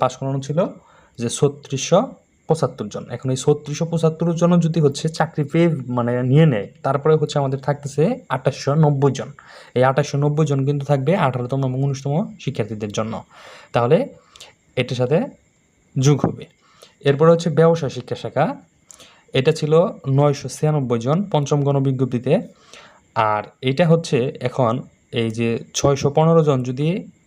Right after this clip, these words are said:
এখান থেকে লেস করে দেওয়া হয়, তাহলে দেখা যাচ্ছে যে তিনশো একাশি জন এই পদগুলা আঠারোতম এবং উনিশতম শিক্ষার্থীদের জন্য ফাঁকা আছে। এর সাথে আরও কী হবে? যোগ হবে, কারণ এখান থেকে সবাই জয়েন করবে না এবং কি যারা রিটায়ার যাচ্ছে সেগুলো হচ্ছে এখানে জয়-, মানে, যোগ হয়ে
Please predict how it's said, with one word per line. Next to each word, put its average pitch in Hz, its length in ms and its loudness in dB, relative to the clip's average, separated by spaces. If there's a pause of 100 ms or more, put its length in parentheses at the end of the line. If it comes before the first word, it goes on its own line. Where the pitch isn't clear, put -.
(140)
এখান 123 180 -2
থেকে 117 140 -2
লেস 120 240 2
করে 131 160 0
দেওয়া 131 140 2
হয়, 165 140 4
তাহলে 117 280 0
দেখা 117 140 0
যাচ্ছে 113 280 0 (640)
যে 123 60 -4 (100)
তিনশো 139 280 2
একাশি 135 440 0
জন 147 120 2 (500)
এই 117 220 0
পদগুলা 127 420 2 (300)
আঠারোতম 120 540 -2
এবং 127 200 -2
উনিশতম 135 360 -2
শিক্ষার্থীদের 120 680 -6
জন্য 127 140 0 (140)
ফাঁকা 135 220 0 (100)
আছে। - 180 -4 (500)
এর 135 220 2
সাথে 151 160 -2
আরও 123 160 2
কী 135 200 -8
হবে? 156 160 -2 (320)
যোগ 135 200 2
হবে, 107 140 -4 (100)
কারণ 127 240 2
এখান 123 180 -2
থেকে 127 200 -4
সবাই 117 240 0
জয়েন 120 260 2
করবে 127 240 -2
না 202 40 4 (440)
এবং 113 180 0
কি 117 80 -4
যারা 117 240 4
রিটায়ার 117 340 0
যাচ্ছে 120 300 -2
সেগুলো 123 380 0
হচ্ছে 113 200 -4
এখানে 120 200 -2 (160)
জয়-, 113 280 2
মানে, 110 180 -4
যোগ 127 280 0
হয়ে 139 160 4